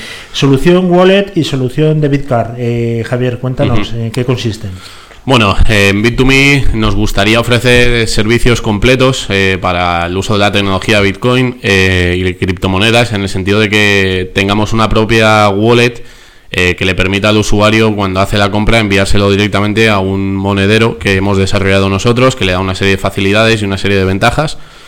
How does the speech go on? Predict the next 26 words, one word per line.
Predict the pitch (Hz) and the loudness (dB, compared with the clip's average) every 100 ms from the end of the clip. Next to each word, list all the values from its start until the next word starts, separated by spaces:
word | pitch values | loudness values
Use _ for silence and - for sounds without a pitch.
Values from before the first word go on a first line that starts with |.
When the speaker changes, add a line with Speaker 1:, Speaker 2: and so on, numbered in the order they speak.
| - - - - - | -20 -20 -20 -20 -2
Speaker 2:
Eh, | 104 101 101 98 | 2 4 4 4
la | 95 | 4
idea | 98 107 127 | 4 4 4
de | 135 131 | 4 2
la | 123 | 2
tarjeta | 107 104 135 135 | 0 0 0 2
es | - | 2
que | 104 | 0
tú | 113 | 2
puedas | 123 120 | 2 2
conectar | - 107 101 120 | 0 -2 -2 -2
una | 107 110 | 0 0
tarjeta | 110 110 117 | 0 -2 0
de | 107 | 0
crédito | 95 113 104 92 90 | 0 -2 0 -4 -4
que | |
entendemos | 90 92 92 101 104 | -6 -4 -2 -4 -2
como | 107 104 | -2 0
tradicional, | 101 98 101 117 135 | 0 0 0 0 -2
que | 131 | -4
estaría | - 92 95 | -6 -2 -2
conectada | 98 98 98 98 98 - | -2 -2 0 0 -2 -4
a | 95 | -4
tu | 90 | -4
cuenta | 98 98 | -2 0
bancaria, | 101 98 98 120 127 - | 2 2 0 2 2 0